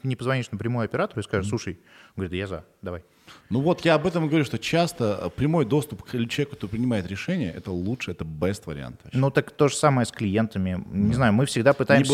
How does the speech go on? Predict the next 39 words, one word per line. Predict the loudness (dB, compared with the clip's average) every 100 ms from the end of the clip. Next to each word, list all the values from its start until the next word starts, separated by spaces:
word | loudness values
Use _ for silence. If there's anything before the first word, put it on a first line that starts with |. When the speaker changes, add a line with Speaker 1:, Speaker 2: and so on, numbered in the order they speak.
| 6
Speaker 2:
быв-, | 8
не | 8
Speaker 1:
говорить | 8 8
Speaker 2:
бывает | 6 4
Speaker 1:
не |
с | 4
Speaker 2:
плохих | 6 6
Speaker 1:
менеджером. | 4 4 4
Speaker 2:
клиентов, | 4 4 2 -2 -4
бывает | 0 2 2 0 -14
просто | -8 -8 -8 -10
какая-то | -10 -6 -4 -4
херота | -8 -8 -2 2 2 2 0
посередине | 0 -6 -4 -2 0 0
между, | 0 2
Speaker 1:
Да. | 2
Speaker 2:
между | 0 -4 -2
тобой | -2 2 2
Speaker 1:
А |
Speaker 2:
и, | 2 2
Speaker 1:
так | 0
Speaker 2:
да. | 4
Speaker 1:
это | 4 4
очень | 2 4
просто | 0 2
объясняется. | -2 -2 -2 -4 -6 -12 -8
Speaker 2:
Да. | 0
Speaker 1:
А, | 2 4 4 4 4 2 0 -8 _
э, | -20 -16 -12 -10
херота | -2 2 4 2 0 -2 -8
посередине, | -6 -4 -4 -2 -2 -4 _ -4
Speaker 2:
Да. | -2 0
Speaker 1:
это | 0
чаще | 2 2 0
всего | -2 0
какой-нибудь, | 0 -2 -4 -2
не | -2
знаю, | -2 -4
там, | -6 -10